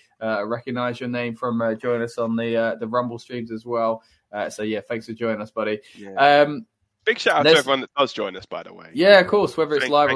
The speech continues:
Speaker 2: thank you all.
Speaker 1: demand, we, uh, really do appreciate you. We're getting up there in subscribers now, slowly but steadily. We just got six oh five, I saw, I think, today or yesterday. So,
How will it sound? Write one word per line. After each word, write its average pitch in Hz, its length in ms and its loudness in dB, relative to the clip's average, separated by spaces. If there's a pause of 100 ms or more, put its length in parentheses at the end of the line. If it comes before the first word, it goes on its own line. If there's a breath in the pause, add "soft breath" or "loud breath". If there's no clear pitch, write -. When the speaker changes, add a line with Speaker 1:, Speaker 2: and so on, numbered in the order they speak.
Speaker 2:
thank 131 60 -8
you 127 120 -2
all. 143 200 0
Speaker 1:
demand, 110 120 -6
we, 117 280 -4
uh, 113 320 0
really 117 240 -8
do 113 180 -6
appreciate 117 560 -8
you. 95 140 -8
We're 101 100 -14
getting 104 400 -8
up 101 180 -8
there 107 200 -8
in 107 100 -12
subscribers 107 640 -8
now, 113 220 -6
slowly 123 340 -6
but 113 140 -6
steadily. 120 340 -2
We 139 160 -4
just 139 220 -6
got - 160 -4
six - 300 -8
oh 143 120 6
five, 151 560 2
I 143 80 0
saw, 139 340 -2
I 127 40 -12
think, 139 340 -8
today 139 300 -2
or 139 120 -2
yesterday. 139 540 -4
So, 123 360 -2